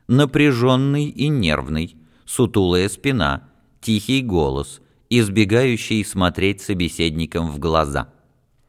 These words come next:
Психологические. Тревожный, нерешительный, не любит, отвергает, ненавидит себя, нуждающийся в симпатии и одобрении окружающих,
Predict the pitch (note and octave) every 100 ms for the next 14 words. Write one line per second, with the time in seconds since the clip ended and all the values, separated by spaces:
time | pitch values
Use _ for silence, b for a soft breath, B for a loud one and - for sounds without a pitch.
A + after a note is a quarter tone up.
0 | _ _ _ _ _ _ _ _ _ -
1 | - C3+ - D3+ D#3 C3 - D#2 - D2
2 | C2 - _ _ _ _ _ _ _ _
3 | _ _ - F#3 C3+ F2 C#2+ D#2 D#2 -
4 | - G#2+ D#3 C3+ A#2 G#2 E2 D2+ C#2+ C2+
5 | - b b b C3+ D#3+ D3 C3 B2 B2
6 | B2 - A#2+ A#2 A2+ A#2 E2+ F#2 F#2+ A2+
7 | A#2 - B2+ A#2 G#2 E2 E2 E2+ G#2+ -
8 | - F2 G2 D2 C2 - _ _ b b
9 | b b - C3 C#3 A2+ C#3+ D3+ - D3+
10 | - C3+ - A#2 G2 G#2 G#2 B2 B2+ A2+
11 | B2+ A2 F#2+ D2+ D2+ D#2+ F#2+ G2+ C3+ G2
12 | C#2 B1+ - - -